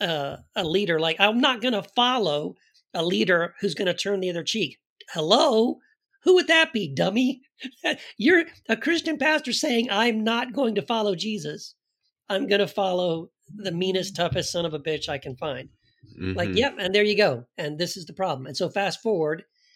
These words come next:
Speaker 1: we actually do have Christians full, full on saying,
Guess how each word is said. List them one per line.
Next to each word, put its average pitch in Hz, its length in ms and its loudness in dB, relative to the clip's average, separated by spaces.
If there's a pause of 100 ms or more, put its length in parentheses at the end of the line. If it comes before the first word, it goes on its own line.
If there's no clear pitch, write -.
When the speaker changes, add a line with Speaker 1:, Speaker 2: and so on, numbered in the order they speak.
(320)
Speaker 1:
we 196 180 4
actually 202 320 2
do 208 240 0
have 185 300 0
Christians 180 420 -4
full, 202 440 -2
full 294 240 2
on 247 200 2
saying, 160 600 -2